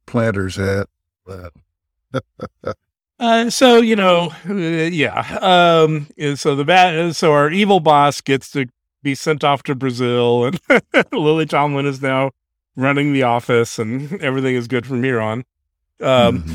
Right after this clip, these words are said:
Speaker 2: so let's talk about the actors. This is Lily Tomlin's third movie, so she didn't feel like she knew what she was doing yet. Uh, they actually had to talk her into it. She didn't think she was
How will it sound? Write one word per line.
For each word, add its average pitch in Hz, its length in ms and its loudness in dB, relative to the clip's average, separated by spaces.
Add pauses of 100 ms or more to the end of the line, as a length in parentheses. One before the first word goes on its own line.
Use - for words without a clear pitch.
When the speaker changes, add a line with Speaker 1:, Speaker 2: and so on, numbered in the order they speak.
Speaker 2:
so 185 300 2
let's 170 240 -2
talk 330 240 0
about 254 160 2
the 151 100 2
actors. 123 340 0
This 160 260 -4
is 165 160 -4
Lily 165 180 0
Tomlin's 156 380 -2
third 139 260 -4
movie, 117 400 -2
so 123 180 -4
she 139 200 -4
didn't 151 260 -4
feel 147 220 0
like 127 180 0
she - 160 -4
knew 131 160 0
what 123 140 -4
she 139 80 -4
was 113 160 -2
doing 120 360 -2
yet. 104 400 -4
Uh, 113 320 -4
they 135 140 -2
actually 165 280 -2
had 156 100 -2
to 135 80 -12
talk 139 260 -4
her 127 160 -4
into 120 320 -4
it. 110 140 -8
She 127 100 -8
didn't 120 220 -6
think 123 180 -10
she 127 140 -6
was 113 200 -8